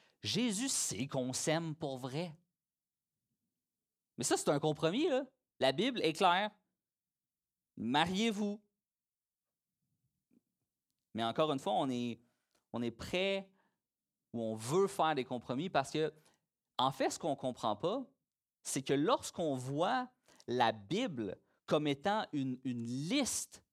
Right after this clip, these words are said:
de « ne fais pas », à ce moment-là, c'est là qu'on veut trouver des compromis.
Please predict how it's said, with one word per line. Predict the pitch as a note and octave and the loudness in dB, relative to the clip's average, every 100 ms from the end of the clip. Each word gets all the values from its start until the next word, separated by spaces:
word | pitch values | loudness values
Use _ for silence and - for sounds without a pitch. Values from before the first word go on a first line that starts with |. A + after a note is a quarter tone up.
| _ | _
de « | A2 B2+ C3+ A#2+ - | -4 0 2 2 -2
ne | G#2+ B2 E3+ G#3 | -6 -2 2 0
fais | - G3 D3 | 0 0 0
pas », | - E3+ D4+ _ _ _ _ _ _ _ _ _ _ _ _ _ | 4 2 2 _ _ _ _ _ _ _ _ _ _ _ _ _
à | C3+ | -2
ce | - D#3+ | 0 -2
moment-là, | D3+ D3 G3 | 2 2 2
c'est | A#3 E3+ | 0 -4
là | |
qu'on | F#3+ C#3 | -2 -4
veut | B2+ C3+ | -6 -6
trouver | C3 B2+ | -6 -6
des | B2 | -6
compromis. | - A2+ - A2 G#2+ | -6 -8 -6 -6 -8